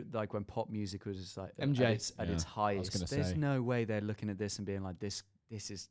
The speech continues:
Speaker 1: I'm gonna listen to this to death
Speaker 3: But
Speaker 1: till it's number one," you know?
Speaker 3: you've gotta understand that there's, was, there were so many people who follow this. You know, in
Speaker 1: Yeah.
Speaker 3: nineteen ninety-one,
Speaker 1: Yeah.
Speaker 3: Metallica, they got the third biggest crowd live viewing of all time.
Speaker 1: Really?
Speaker 3: One point six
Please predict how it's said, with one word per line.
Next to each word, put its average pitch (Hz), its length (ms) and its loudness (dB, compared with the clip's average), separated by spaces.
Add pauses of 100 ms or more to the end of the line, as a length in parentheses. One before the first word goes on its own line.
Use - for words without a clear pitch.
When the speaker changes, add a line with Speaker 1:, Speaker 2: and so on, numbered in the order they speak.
(140)
Speaker 1:
I'm 107 140 0
gonna 104 160 0
listen 98 320 -4
to - 80 -18
this 101 140 -4
to - 160 -18 (100)
death 95 180 2
Speaker 3:
But 143 160 6
Speaker 1:
till 98 80 0
it's 95 140 -8
number 98 200 -2
one," 95 320 0
you 92 140 -6
know? 113 60 4
Speaker 3:
you've 151 80 6
gotta 180 220 8
understand 127 640 2
that 87 160 -4 (200)
there's, 113 440 4
was, - 520 2
there 131 120 8
were 123 80 10
so 156 540 8
many 117 260 4
people 107 440 2
who 98 120 2
follow 101 280 4
this. 85 420 -2
You 131 120 4
know, 165 120 10
in 135 80 6
Speaker 1:
Yeah. - 100 0
Speaker 3:
nineteen 131 240 4
ninety-one, 120 480 6
Speaker 1:
Yeah. 113 200 4 (460)
Speaker 3:
Metallica, 117 580 4 (160)
they 135 120 4
got 160 160 6
the - 60 6
third 135 500 4
biggest 117 520 4
crowd 107 480 2
live 104 280 4
viewing 95 440 -2 (220)
of 107 120 -2
all 101 100 2
time. 85 340 -2 (100)
Speaker 1:
Really? 107 140 0
Speaker 3:
One 143 180 6
point 135 380 2
six - 600 0